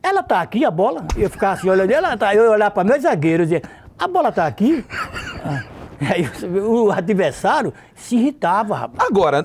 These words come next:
Speaker 2: fazendo isso tudo, e também dizem que uma das especialidades suas, além de fechar o gol, era fazer cera,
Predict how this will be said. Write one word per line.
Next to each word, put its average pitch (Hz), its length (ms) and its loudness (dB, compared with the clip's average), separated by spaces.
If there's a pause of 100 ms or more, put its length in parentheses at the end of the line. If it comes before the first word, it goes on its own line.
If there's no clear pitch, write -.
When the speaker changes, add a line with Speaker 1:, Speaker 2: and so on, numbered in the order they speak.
Speaker 2:
fazendo 240 640 2
isso 214 280 0
tudo, 120 400 0
e 208 60 0
também 185 500 2
dizem 196 340 2
que 220 180 0
uma 220 180 2
das 170 220 0
especialidades 131 840 0
suas, 113 200 -2
além 156 220 -2
de 127 80 -8
fechar 139 320 0
o 127 80 -2
gol, 135 140 2
era 185 120 0
fazer 185 360 0
cera, 135 520 0